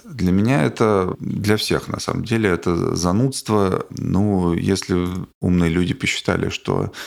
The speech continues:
э, так надо делать, ну ладно, сделаем эти чек-листы. Есть М Д Т, чтобы показать авторитет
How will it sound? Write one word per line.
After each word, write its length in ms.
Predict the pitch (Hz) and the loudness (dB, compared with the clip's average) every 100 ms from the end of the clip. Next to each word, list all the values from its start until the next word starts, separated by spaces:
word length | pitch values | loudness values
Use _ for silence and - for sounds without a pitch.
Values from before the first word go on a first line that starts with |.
| - - - - | -16 -20 -14 -4
э, 320 | - 92 95 | -2 -2 -2
так 220 | - - | -2 -2
надо 220 | 90 85 85 | -2 -2 -2
делать, 400 | 127 127 104 143 | 0 2 0 0
ну 120 | 98 | -2
ладно, 300 | 82 - 90 | -2 -2 -4
сделаем 460 | 107 110 101 87 - | -2 -2 0 0 0
эти 200 | - 101 | -2 -2
чек-листы. 680 | - 82 87 - - - - - - - - - - - | -2 0 -2 -4 -4 -6 -8 -20 -18 -16 -16 -18 -20 -8
Есть 400 | - 98 117 - | 0 2 2 2
М 120 | 107 98 | 0 2
Д 100 | 90 | 0
Т, 480 | - 107 113 117 95 | 0 2 4 2 0
чтобы 800 | - 98 92 98 92 90 87 - | 0 0 2 2 4 4 2 -2
показать 540 | - - 85 95 104 90 | -4 0 0 2 0 -2
авторитет 800 | 87 - 82 78 - 104 104 | -4 -2 -4 -4 -2 -2 -2